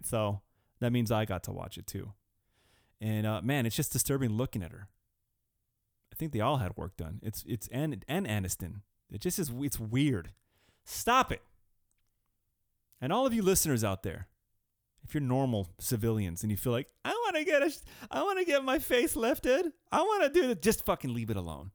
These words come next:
Just leave it alone. Leave it alone. Look normal, okay? That's all I'm saying. So beautiful women that fuck your faces up. Fuck you. All right, next. Uh, this is kinda related. Fashion.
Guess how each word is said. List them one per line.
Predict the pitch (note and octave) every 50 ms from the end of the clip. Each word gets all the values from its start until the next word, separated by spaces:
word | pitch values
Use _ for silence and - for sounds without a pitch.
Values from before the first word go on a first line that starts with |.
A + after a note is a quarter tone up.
| _
Just | - - - -
leave | F#3 G3+ F#3
it | F3+ D3+
alone. | A#2 G2 F2 - G#2+ - _ _ _ _ _ _ _ _ _ _ _ _ _ _
Leave | - A2+ A#2+ A#2+ A#2 A2+
it | G#2+
alone. | F2+ F2 - - - A2 _ _ _ _ _ _ _ _ _ _ _ _ _ _ _ _ _ _ -
Look | C3 D3 -
normal, | C#3 B2+ A#2 G#2+ F#2+ D#2+ D2 G2 G2 _ - -
okay? | - - D#3+ E3 E3 D#3 _ _ _ _ _ _ _ _ _ _ _
That's | - -
all | A3 A#3+
I'm | A#3+ G#3
saying. | - - F3 F3 F#3 F3+ _ _ _ _ _ _ _ _ _ _ _ _ _ _ _ _ _ _ _ _ _ _ _ _ _ _ _ _ _ _ _ _ _ _ _ _ _ _ _ _ _ _ _ _ _ _
So | - - - F3+
beautiful | C3+ E3 F#3 A3 A3 - A3+ G3+
women | F3+ F3 E3+ F3 E3
that | C#3 B2 -
fuck | - - D3+ C#3 -
your | C#3
faces | B2+ - C3+ A#2 A2+ - D3 -
up. | A2 F2 D2+ _ _ _ _ _ _ _ _ _ _ - _ - -
Fuck | - - - - -
you. | - B2 - - - -
All | B2
right, | B2 A#2 A#2
next. | A#2 G#2 F2 - - - -
Uh, | - A2+ A#2 A#2+ A#2+ A#2 A2+ G#2+ F#2+ - - - - - - - _ _ _ _ _ _ _ _ _ _ _ _ _ _ _ _ _ _ _ - - _
this | - A3
is | A3+
kinda | - A#2 G2+ F#2+
related. | G2+ F#2+ F#2 F#2+ B2 - -
Fashion. | - - A2+ F2+ F2+ F#2 - A#2+ C#3